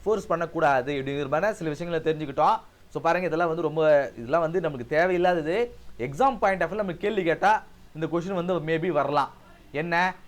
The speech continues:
இந்த மாதிரி ஒரு உமன் ஆனவங்க ஒரு அடல்ட் ரிலேஷன்ஷிப் இருக்கும்போது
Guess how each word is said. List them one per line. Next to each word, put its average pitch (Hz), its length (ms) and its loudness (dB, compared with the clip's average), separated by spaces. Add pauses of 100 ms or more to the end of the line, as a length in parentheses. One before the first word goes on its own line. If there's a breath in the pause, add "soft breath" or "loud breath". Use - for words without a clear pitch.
இந்த 139 180 -6
மாதிரி 185 520 2
ஒரு 156 200 0 (420)
உமன் 160 400 -2
ஆனவங்க 185 420 2
ஒரு 170 140 2
அடல்ட் 180 280 0
ரிலேஷன்ஷிப் 170 420 -4
இருக்கும்போது 156 680 -2